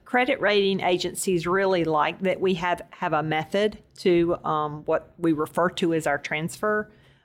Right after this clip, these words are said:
Um, they like to see the calculation, and they especially like to see that we stick to the calculation.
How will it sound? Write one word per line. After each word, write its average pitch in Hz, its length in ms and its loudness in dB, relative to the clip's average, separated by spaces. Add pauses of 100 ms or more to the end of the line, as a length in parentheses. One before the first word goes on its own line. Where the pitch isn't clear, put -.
(100)
Um, 175 220 2
they 170 100 4
like 165 300 0
to 185 80 0
see 190 260 0
the 185 100 -2
calculation, 160 840 -2
and 156 380 -6 (480)
they 156 340 2 (720)
especially 175 520 2
like 160 240 0
to 156 100 -6
see 156 320 0
that 151 220 -2
we 156 200 0
stick - 500 -4
to 190 180 2
the 147 100 -4
calculation. - 840 -6